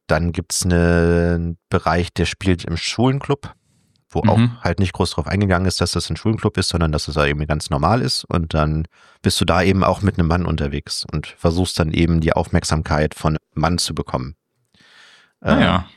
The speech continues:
Speaker 1: ganz unaufgeregt. Und hast da auch so ein paar Beziehungsdramen, die du da noch erlebst und f-, noch mitlösen kannst. Äh, das fand ich ganz schick.
Speaker 2: Also gibt's auch so ein bisschen so Nebenplots, die man jetzt nicht unbedingt machen muss, aber machen kann?
Speaker 1: Nee,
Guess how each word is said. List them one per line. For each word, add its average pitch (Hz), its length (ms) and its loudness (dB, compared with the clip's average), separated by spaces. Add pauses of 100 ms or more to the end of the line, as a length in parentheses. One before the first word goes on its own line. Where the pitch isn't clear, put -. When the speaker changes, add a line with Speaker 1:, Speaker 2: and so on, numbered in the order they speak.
Speaker 1:
ganz 80 240 0
unaufgeregt. - 800 -6 (280)
Und - 220 -10
hast - 180 -2
da 82 60 2
auch 82 120 2
so - 100 0
ein 80 80 0
paar 78 160 0
Beziehungsdramen, 80 720 -2
die 78 80 0
du 80 80 0
da 76 140 2
noch 80 120 0
erlebst 78 420 0
und 82 100 2
f-, - 260 -10
noch - 160 -4
mitlösen 90 400 2
kannst. 85 440 0 (640)
Äh, - 100 4
das 117 140 2
fand 180 140 2
ich 139 80 -2
ganz 123 160 -2
schick. - 260 -4 (800)
Speaker 2:
Also 113 160 0
gibt's 131 200 -2
auch 117 80 4
so 117 100 2
ein 117 40 4
bisschen 110 280 2
so 104 100 2
Nebenplots, 104 1300 0
die 104 100 0
man 101 160 2
jetzt 101 160 0
nicht 113 120 0
unbedingt 104 300 2
machen 104 300 2
muss, 113 280 0
aber 98 200 2
machen 104 240 0
kann? 101 180 4
Speaker 1:
Nee, 160 100 0